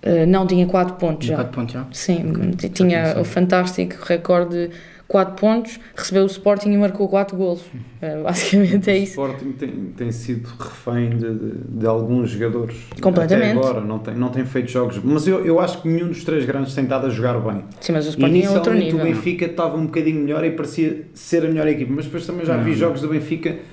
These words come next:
Speaker 3: maus.
Speaker 2: É
Speaker 3: Honestamente
Speaker 2: sim.
Speaker 3: maus. O Porto mantém aquilo igual, que já não resulta tão bem porque já não há tanto fator de surpresa. As equipas já olham para o Porto e veem, "Espera,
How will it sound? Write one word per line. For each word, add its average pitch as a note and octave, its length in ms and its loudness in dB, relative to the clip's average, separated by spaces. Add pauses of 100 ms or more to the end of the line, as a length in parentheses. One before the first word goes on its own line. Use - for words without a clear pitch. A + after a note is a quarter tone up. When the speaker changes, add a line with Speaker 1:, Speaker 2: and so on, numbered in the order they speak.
(120)
Speaker 3:
maus. D3 560 0 (240)
Speaker 2:
É A#2+ 60 -4
Speaker 3:
Honestamente C#3+ 460 2
Speaker 2:
sim. C#3 60 0
Speaker 3:
maus. B2 260 -2 (320)
O F3 100 0
Porto F3 460 0 (280)
mantém C#3+ 420 2
aquilo C#3 320 0
igual, F3 460 0 (520)
que C#3+ 160 0
já C3 180 0
não C3 120 0
resulta C3 340 -4
tão B2+ 220 -2
bem B2+ 220 -2
porque A2+ 320 -8
já A#2 160 -2
não A2+ 160 -2
há G#2+ 340 -6
tanto A2+ 220 -2
fator A#2 320 -6
de - 60 -10
surpresa. - 460 -2 (320)
As G2+ 140 -2
equipas A#2 560 -2 (280)
já B2 200 2
olham B2+ 240 4
para C3 100 0
o B2+ 60 -2
Porto D3+ 200 2
e D#3 40 0
veem, D3+ 160 0
"Espera, B2 400 -2